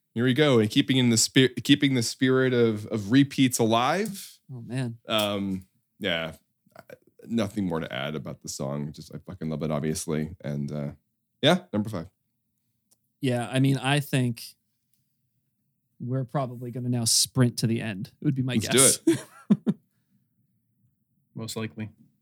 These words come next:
Speaker 2: All right, so, so since we already talked about Blackened a bunch, I'll go with my number five. I will put this forward now. I'm
Speaker 3: Oh, boy.
Speaker 2: assuming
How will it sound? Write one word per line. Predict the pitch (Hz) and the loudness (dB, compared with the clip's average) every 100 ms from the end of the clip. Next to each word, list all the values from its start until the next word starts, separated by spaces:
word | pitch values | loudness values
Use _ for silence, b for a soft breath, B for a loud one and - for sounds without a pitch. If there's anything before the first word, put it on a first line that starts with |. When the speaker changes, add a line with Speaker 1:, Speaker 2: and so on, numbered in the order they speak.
| _ 185 | _ 2
Speaker 2:
All | |
right, | 185 151 | 4 4
so, | 196 180 | 0 0
so | 170 190 | 0 0
since | 175 202 | 0 0
we | 214 | 0
already | 202 190 | 2 2
talked | 185 165 | 0 -2
about | 165 151 143 - | 0 0 0 -4
Blackened | 123 120 131 131 131 | -8 -4 -2 -2 -2
a | 120 | -2
bunch, | 120 120 120 - - - | -2 -2 -4 -8 -16 -4
I'll | 135 | 0
go | 135 131 131 | 2 2 0
with | 127 | 0
my | 139 139 | 0 2
number | 135 127 | 2 -2
five. | - 123 123 120 _ _ _ _ _ _ _ | -2 -2 -2 -4 _ _ _ _ _ _ _
I | 131 151 | 0 0
will | 165 | 0
put | 170 160 | -2 0
this | 151 | -2
forward | 160 151 143 | 0 0 2
now. | 139 143 147 147 143 - _ _ _ _ _ - | 0 0 0 0 -2 -6 _ _ _ _ _ 0
I'm | 135 135 | 2 2
Speaker 3:
Oh, | |
boy. | |
Speaker 2:
assuming | 131 - 208 202 190 185 | 0 2 2 4 4 2